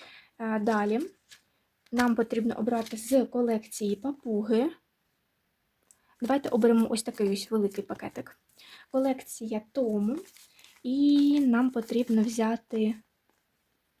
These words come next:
Але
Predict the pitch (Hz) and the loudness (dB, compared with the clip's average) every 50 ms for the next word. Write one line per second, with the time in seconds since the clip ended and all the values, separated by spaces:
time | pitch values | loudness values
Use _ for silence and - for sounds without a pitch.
0 | _ _ _ _ _ _ _ _ _ _ _ _ _ _ _ _ _ _ _ _ | _ _ _ _ _ _ _ _ _ _ _ _ _ _ _ _ _ _ _ _
1 | _ _ _ _ _ _ _ _ _ _ _ _ _ _ _ _ _ _ _ _ | _ _ _ _ _ _ _ _ _ _ _ _ _ _ _ _ _ _ _ _
2 | _ _ _ _ _ _ _ _ _ _ _ _ _ 208 202 220 269 330 | _ _ _ _ _ _ _ _ _ _ _ _ _ 0 0 2 0 -2